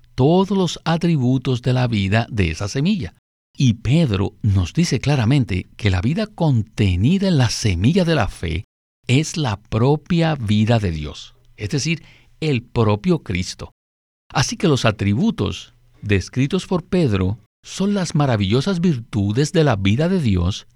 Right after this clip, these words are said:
que se expresan en Cristo. Y los versículos del capítulo uno de Segunda de Pedro nos presentan el desarrollo progresivo de la vida divina en el creyente.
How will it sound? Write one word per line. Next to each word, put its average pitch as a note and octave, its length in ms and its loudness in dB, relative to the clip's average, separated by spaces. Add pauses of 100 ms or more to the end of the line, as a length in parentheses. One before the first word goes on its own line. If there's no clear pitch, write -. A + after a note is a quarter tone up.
(200)
que D3 160 -2
se - 120 -2
expresan E3+ 640 -4
en F#2 100 0
Cristo. E2 500 -8 (720)
Y G#2 60 -2
los F2+ 180 0
versículos G2 540 -2
del E3 100 -2
capítulo D#3 500 0
uno G#2+ 440 2 (160)
de F#2+ 120 -10
Segunda G2 340 -2
de E3 100 0
Pedro F#2+ 460 -2 (440)
nos B2+ 300 2
presentan A2+ 920 -2
el C3 280 4
desarrollo B2 720 2
progresivo D3 840 -2
de A2 220 0
la F2 180 -2
vida D3 400 0
divina G2 340 2
en A2+ 80 2
el G2 100 0
creyente. D#2 600 -6